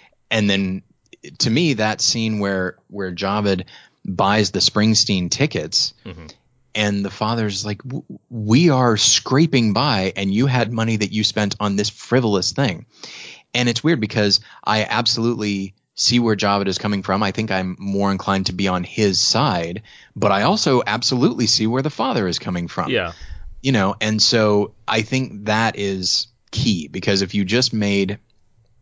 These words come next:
Speaker 1: I think that if you just made the father this oppressive villain, um, honestly, I think it could be easy to extrapolate, like,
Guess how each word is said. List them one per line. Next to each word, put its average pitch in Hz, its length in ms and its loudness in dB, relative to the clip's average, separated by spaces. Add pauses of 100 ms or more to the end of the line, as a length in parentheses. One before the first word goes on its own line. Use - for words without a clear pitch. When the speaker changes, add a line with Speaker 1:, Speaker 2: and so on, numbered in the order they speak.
(520)
Speaker 1:
I 127 80 0
think 180 180 2
that 131 120 2
if 104 120 -4
you 110 80 2
just 107 240 0
made 104 260 0
the 95 80 0
father 95 560 0 (680)
this 104 300 4
oppressive 95 920 0 (420)
villain, 92 680 0 (380)
um, 92 400 0 (920)
honestly, 120 440 2
I 101 60 2
think 110 160 -2
it 98 100 -10
could 104 140 -4
be 101 280 -2
easy 98 340 0 (120)
to 95 540 0
extrapolate, 101 920 0 (100)
like, 87 360 -8